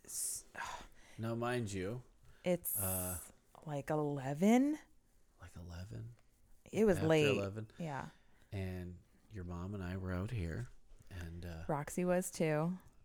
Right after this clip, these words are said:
Speaker 2: I'd had a few White Claws. Maybe I was a little yonst, as Marty DeRosa likes to say.
Speaker 1: Yonst? What's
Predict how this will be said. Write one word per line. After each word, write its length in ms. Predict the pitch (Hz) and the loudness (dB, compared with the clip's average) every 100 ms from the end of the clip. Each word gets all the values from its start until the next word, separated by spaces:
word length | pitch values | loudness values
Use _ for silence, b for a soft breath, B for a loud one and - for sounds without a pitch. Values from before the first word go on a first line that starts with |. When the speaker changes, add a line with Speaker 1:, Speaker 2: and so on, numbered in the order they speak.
| - | -20
Speaker 2:
I'd 140 | - | -18
had 220 | - 95 92 | -6 -4 -4
a 60 | |
few 220 | - 110 | -4 -4
White 300 | 101 90 85 | -4 -2 -4
Claws. 640 | - 87 85 104 123 - - - - - _ - - 76 | -6 -6 -4 -4 -8 -14 -18 -20 -20 -20 _ -20 -16 -6
Maybe 440 | 90 90 92 101 | -2 0 0 0
I 40 | 95 | 0
was 140 | 95 | -2
a 40 | |
little 300 | 85 92 92 95 | -4 -4 -4 -6
yonst, 680 | 90 85 92 127 - - - - _ - | -6 -4 -6 -6 -8 -8 -14 -20 _ -10
as 120 | 98 | -8
Marty 300 | - 92 90 | -4 -2 -2
DeRosa 480 | 90 87 85 85 - | -4 -4 -6 -8 -8
likes 260 | 98 101 - | -8 -10 -14
to 100 | - | -12
say. 260 | - - 123 | -8 -8 -6
Speaker 1:
Yonst? 640 | 170 170 156 160 214 - 262 | 0 6 8 8 4 4 4
What's 220 | 226 | 6